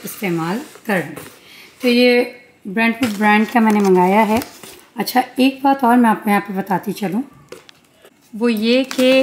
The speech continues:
इसका मैंने ना काफ़ी research की थी और prestige वाला जो था brand, India का brand है वो, उसके बारे में बहुत मेरे पास लोगों का कहना था कि अच्छा है वो लीजिएगा,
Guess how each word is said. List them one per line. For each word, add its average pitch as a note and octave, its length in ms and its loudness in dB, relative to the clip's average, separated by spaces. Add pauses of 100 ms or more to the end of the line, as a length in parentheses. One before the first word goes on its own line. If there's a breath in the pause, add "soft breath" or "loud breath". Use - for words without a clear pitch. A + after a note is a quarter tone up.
(100)
इसका C4+ 320 -4
मैंने A#3 260 2
ना C4 140 0
काफ़ी B3+ 640 -4 (340 loud breath)
research A#3 380 -4
की A3+ 120 -4
थी A#3 160 -2
और A#3 80 0
prestige A#3 580 -6
वाला G#3+ 240 -2
जो G3+ 180 -6
था - 160 -8
brand, G3 300 -2
India G3+ 280 -2
का A#3 120 -6
brand G3+ 280 -2
है G#3+ 60 -2
वो, G#3+ 140 -4 (400 loud breath)
उसके C#4 260 0
बारे C4+ 200 0
में B3 180 -2
बहुत G#3+ 240 -2
मेरे G3 200 0
पास G3 340 -2
लोगों F#3+ 240 -2
का G3+ 100 0
कहना F#3+ 320 -2
था F#3+ 140 -4
कि G#3+ 140 -8
अच्छा - 340 -6
है F3+ 280 -2 (420 loud breath)
वो G#3+ 160 0
लीजिएगा, G#3 600 -2